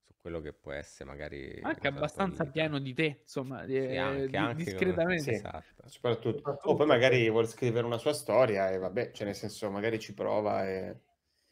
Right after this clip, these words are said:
Speaker 3: Eh,
Speaker 1: Ah, ok, quindi
Speaker 3: però
Speaker 1: dici un autore in erba che scrive una propria
Speaker 3: Sì,
Speaker 1: storia e
Speaker 3: sì.
Speaker 1: commissiona un professionista la parte grafica per poi poter cercare, no, di
Speaker 3: Esatto.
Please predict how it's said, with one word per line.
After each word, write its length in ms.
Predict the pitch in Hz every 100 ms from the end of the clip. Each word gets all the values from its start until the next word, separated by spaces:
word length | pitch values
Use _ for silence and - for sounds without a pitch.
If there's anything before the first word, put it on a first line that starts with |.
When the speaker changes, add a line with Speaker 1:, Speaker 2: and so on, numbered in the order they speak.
| _ _ _
Speaker 3:
Eh, 760 | - 104 92 90 90 87 - - - _ -
Speaker 1:
Ah, 240 | 123 113
ok, 240 | 123 -
quindi 260 | 104 131 107
Speaker 3:
però 0 |
Speaker 1:
dici 220 | 104 104
un 100 | 110
autore 440 | 110 110 - 120 117
in 120 | 120
erba 600 | 110 117 123 117 123 123
che 360 | - 87 85 87
scrive 400 | - - - 120
una 100 | 101
propria 240 | 101 110 127
Speaker 3:
Sì, 20 |
Speaker 1:
storia 460 | 127 107 107 110 90
e 80 | -
Speaker 3:
sì. 0 |
Speaker 1:
commissiona 520 | 117 110 98 - 98
un 80 | 82
professionista 880 | - 98 101 - 107 98 95 - 82
la 100 | 85
parte 360 | 87 - 113
grafica 560 | 101 82 80 - 90 80
per 180 | - -
poi 300 | - 92 85
poter 540 | - 87 - 85 78
cercare, 680 | - 87 - - 82 82 76
no, 220 | 78 82
di 200 | 78 73
Speaker 3:
Esatto. 500 | 110 104 101 -